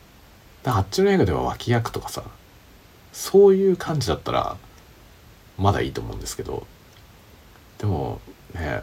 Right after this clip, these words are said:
若い、綺麗系の女優さんはやっぱりどうしてもセンターで出しちゃうから、センター級で出しちゃうから、まあなんかそれによって縮小気味になって、で、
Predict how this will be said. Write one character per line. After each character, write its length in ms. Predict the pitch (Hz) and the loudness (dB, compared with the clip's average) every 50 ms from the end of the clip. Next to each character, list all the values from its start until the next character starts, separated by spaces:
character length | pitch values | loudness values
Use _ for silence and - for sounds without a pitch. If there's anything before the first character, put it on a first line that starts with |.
| - - | -10 -10
若 320 | 80 87 101 - 131 135 135 | -10 -8 -4 0 2 2 4
い、 400 | 113 98 85 76 71 71 67 60 - - - - - - - - - - - - - - - - - - - - - - - - - | 4 2 2 -2 -4 -6 -8 -10 -14 -18 -20 -20 -20 -20 -20 -20 -20 -20 -20 -20 -20 -18 -16 -14 -14 -16 -18 -20 -20 -20 -20 -20 -16
綺 120 | - - 85 | -10 -4 0
麗 200 | 90 92 95 90 | 2 4 4 4
系 220 | 90 - 95 92 | 4 4 2 4
の 140 | 90 90 87 | 4 2 0
女 120 | 85 87 | 0 0
優 160 | 85 85 85 82 | 0 0 -2 -2
さ 140 | - 85 | -2 -4
ん 20 | 80 | -4
は 60 | 76 | -4
や 60 | 73 | -4
っ 40 | 71 | -6
ぱ 60 | - | -6
り 80 | 78 - | -6 -4
ど 120 | - 80 71 | -4 -2 0
う 140 | 87 95 | 0 0
し 80 | 92 - | 0 0
て 80 | - 98 | 0 0
も 260 | 92 87 87 - - - - - - - - - - - - - | 2 2 0 -2 -4 -10 -18 -20 -20 -20 -20 -20 -20 -20 -20 -18
セ 200 | - - - 104 | -6 -2 0 0
ン 140 | 98 80 - | 0 0 0
タ 220 | - 80 78 67 | 0 2 2 2
ー 40 | - | 0
で 120 | - 57 | -2 -4
出 100 | 60 - | -4 -6
し 100 | - - | -6 -6
ち 100 | - - | -6 -6
ゃ 40 | - | -6
う 60 | - | -6
か 100 | - - | -6 -4
ら、 280 | - 53 50 - - - - - - - - - - | -4 -4 -4 -6 -8 -14 -20 -20 -20 -20 -20 -20 -18
セ 200 | - - - 95 | -12 -6 -4 -2
ン 120 | 98 95 90 | -2 -2 -2
タ 180 | - 95 90 | 0 0 0
ー 40 | 87 | 0
級 160 | 87 - 95 80 | 0 -2 -2 -2
で 80 | 82 | -2
出 100 | 80 82 | -4 -4
し 100 | - - | -4 -4
ち 60 | - | -4
ゃ 40 | 62 | -6
う 20 | - | -6
か 100 | - 71 | -6 -6
ら、 320 | 71 65 62 62 - - - - - - - - - - - - - - - - - - - - - - - - - - | -4 -4 -4 -4 -4 -6 -12 -18 -20 -20 -20 -20 -20 -20 -20 -20 -20 -20 -20 -20 -20 -20 -20 -20 -20 -20 -20 -20 -14 -6
ま 280 | - 76 73 62 57 55 | -4 -4 -2 -2 -4 -4
あ 20 | |
な 120 | 58 67 | -6 -6
ん 100 | 69 - | -8 -8
か 100 | - - | -10 -8
そ 140 | - - 85 | -6 -4 -4
れ 80 | 82 80 | -4 -2
に 100 | 82 85 | -2 -4
よ 100 | 78 78 | -4 -6
っ 20 | |
て 440 | 82 - - - - - 78 71 - | -6 -10 -18 -10 -4 -2 -2 -2 -2
縮 260 | - - 80 - - | -2 -4 -6 -6 -6
小 240 | - - - 71 73 | -6 -6 -4 -4 -4
気 80 | 73 69 | -4 -4
味 100 | 69 - | -4 -4
に 80 | 135 | -4
な 120 | 69 69 139 | -4 -6 -8
っ 40 | |
て、 460 | - - - - - - 50 - - - - - - - - - - - - - - - - - - | -10 -14 -10 -6 -4 -4 -4 -4 -6 -10 -14 -20 -20 -20 -20 -20 -20 -20 -20 -20 -20 -20 -16 -12 -8
で、 520 | 76 78 78 76 73 73 71 67 58 - | -4 -2 -2 0 0 -2 -2 -4 -4 -6